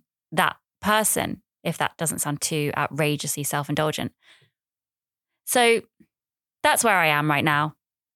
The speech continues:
Hello, welcome to the podcast. <laughs> these are the, the doodles. I mean, all of them are crazy and all of them are very much, um,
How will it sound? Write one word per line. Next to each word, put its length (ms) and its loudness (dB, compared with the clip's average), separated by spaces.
Hello, 360 2
welcome 260 0
to 100 -4
the 60 -8
podcast. 600 -4
<laughs> 240 -4
these 360 2
are 80 0
the, 440 0
the 80 -2
doodles. 600 -2
I 100 -4
mean, 380 -2
all 240 2
of 120 -2
them 220 -4
are 180 -2
crazy 800 -4
and 120 -2
all 240 0
of 80 -4
them 160 -2
are 40 -4
very 260 0
much, 600 -2
um, 480 -4